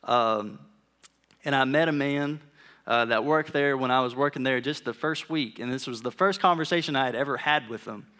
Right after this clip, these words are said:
And, uh, he asked me what I did, uh, before I came to the cabinet shop, and I told him I delivered pizza and I was a youth pastor. And, um,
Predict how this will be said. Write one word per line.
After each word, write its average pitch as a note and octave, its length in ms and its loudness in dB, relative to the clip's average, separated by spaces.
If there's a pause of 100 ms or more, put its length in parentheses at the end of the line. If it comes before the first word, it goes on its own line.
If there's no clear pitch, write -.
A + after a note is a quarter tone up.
(680)
And, A#2+ 320 -4
uh, A2+ 140 2
he C#3+ 180 -2
asked C#3+ 240 0
me C3 100 -2
what C#3 220 2
I C3 140 4
did, C3 500 0 (260)
uh, A#2 240 2
before C#3 720 -2 (600)
I B2+ 140 4
came C#3+ 280 -2
to C3 60 -2
the A#2+ 100 -4
cabinet G3+ 340 -2
shop, B2+ 220 -2
and B2 100 -2
I A#2 40 0
told C#3+ 200 -2
him C3+ 80 0
I C3 80 2
delivered B2+ 420 -4
pizza F3+ 280 0
and D#3 140 2
I C3 60 0
was B2 140 -4
a A#2+ 40 -8
youth D3+ 220 -2
pastor. - 460 -6 (920)
And, A#2 460 -4
um, G#2+ 540 0